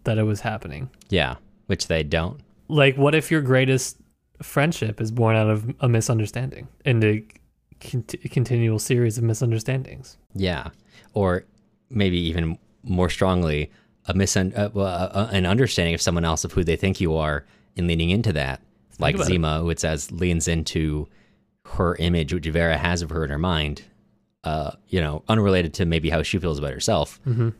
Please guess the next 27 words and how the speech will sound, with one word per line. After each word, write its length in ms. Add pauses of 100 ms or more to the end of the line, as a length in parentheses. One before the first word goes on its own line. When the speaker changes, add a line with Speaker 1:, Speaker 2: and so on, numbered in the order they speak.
Speaker 2:
You 100
know, 60
she, 460
you 100
know, 80
Vera 220
sees 240
her 100
as 140
graceful, 460
so 160
she 180
has, 200
like, 180
when 220
she 140
knows 180
Vera's 200
approaching, 460
I 260
think 140
it's 100
mentioned 280
that 80
she 100
kind 140
of, 100